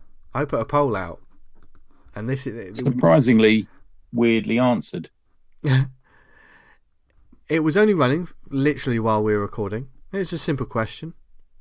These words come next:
Speaker 1: We do a Halloween special every year about horror comics. We talk about horror comics. I said, "Do you like horror comics?"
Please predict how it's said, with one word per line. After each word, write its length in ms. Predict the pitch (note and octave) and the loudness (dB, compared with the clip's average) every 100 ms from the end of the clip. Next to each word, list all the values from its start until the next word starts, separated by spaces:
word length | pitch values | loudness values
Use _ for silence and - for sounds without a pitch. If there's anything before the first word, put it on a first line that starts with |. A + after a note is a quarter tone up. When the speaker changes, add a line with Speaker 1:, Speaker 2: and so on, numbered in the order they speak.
| - | -8
Speaker 1:
We 120 | F3+ | -6
do 180 | F3 G#3 | 0 2
a 40 | D#3 | 2
Halloween 460 | C#3 C#3 A#2+ A#2 | 0 0 0 -2
special 360 | G#2 A2 G2+ A2 | -4 -6 -4 -6
every 180 | G2 F#2+ | -8 -8
year 280 | F2+ A2+ C3 | -8 -10 -12
about 160 | - B2 | -12 -10
horror 200 | G#2+ G2 | -8 -8
comics. 240 | - G#2 | -8 -10
We 60 | A#2 | -10
talk 140 | G#2 E2+ | -10 -12
about 120 | E2 | -14
horror 120 | F2 | -14
comics. 300 | E2+ G2 - _ _ - - - - | -14 -16 -16 _ _ -20 -20 -20 -8
I 40 | |
said, 180 | D#3+ E3+ | -4 -4
"Do 100 | C3+ | -2
you 80 | F3 | 0
like 260 | E3+ F3+ - | 2 0 -2
horror 220 | A#2 G#2+ | -4 -4
comics?" 560 | - G2+ F#2+ - - | -4 -6 -6 -12 -20